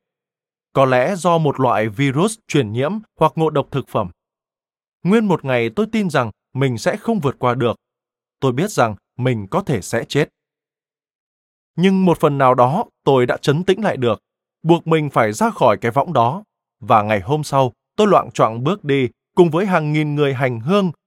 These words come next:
và hàng chục con khỉ được sùng bái trên những bậc thang dốc đứng dẫn lên ngôi đền Varanasi.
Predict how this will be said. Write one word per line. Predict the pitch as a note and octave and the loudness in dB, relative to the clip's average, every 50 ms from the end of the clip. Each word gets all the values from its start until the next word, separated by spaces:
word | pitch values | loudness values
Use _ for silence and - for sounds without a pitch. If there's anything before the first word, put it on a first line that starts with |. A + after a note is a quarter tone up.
| _ _ | _ _
và | A2+ A2 D3 D3 D3 | 0 4 4 4 4
hàng | C#3 C3+ D#3 C#3+ C#3+ | 4 2 0 0 0
chục | - - E3+ - | 2 0 0 2
con | - B3+ A#3+ G#3+ | 0 -2 -4 -4
khỉ | - E3+ C3+ A2 | -4 -2 -2 -2
được | G#2 A#2 A#2 - | 0 -2 -4 -2
sùng | - C#3 A#2+ G#2+ | -2 -4 -2 -2
bái | G2+ G#2+ G#2+ A#2 D#3 F#3+ F#3+ - _ _ | 0 0 0 0 -2 -4 -8 -12 _ _
trên | - C#3+ C3+ C3 | 0 0 2 2
những | D3+ G#3 - F#3+ | 0 -2 0 0
bậc | C3+ A2+ - - | -2 -2 -2 -6
thang | C#3+ D#3 D#3 D#3 D3+ | -6 -6 -4 -4 -2
dốc | C3+ A3+ A3 - | -2 -4 -2 0
đứng | A#2+ B2 B2+ D3+ F#3+ - - _ _ _ | -2 0 0 -2 -6 -8 -12 _ _ _
dẫn | - G#2 A2 A#2 F3+ - A3+ | -16 -12 -2 -2 0 0 2
lên | G#3+ G3+ F#3 F3 F3 E3+ D#3+ E3 | 0 0 0 0 -2 -4 -4 -2
ngôi | E3+ F#3 F#3+ E3+ | 0 0 0 0
đền | C3+ C#3 B2 A#2 A2+ G#2+ | 0 -2 -2 -2 -2 -4
Varanasi. | F#2+ C3+ C#3 C3+ C3 C#3 C#3+ C#3 C#3 C3+ A#2 G2+ F#2 - G#2 F#2 F2 | -4 -4 -2 0 0 0 0 0 0 -2 -2 -4 -4 -6 -8 -10 -10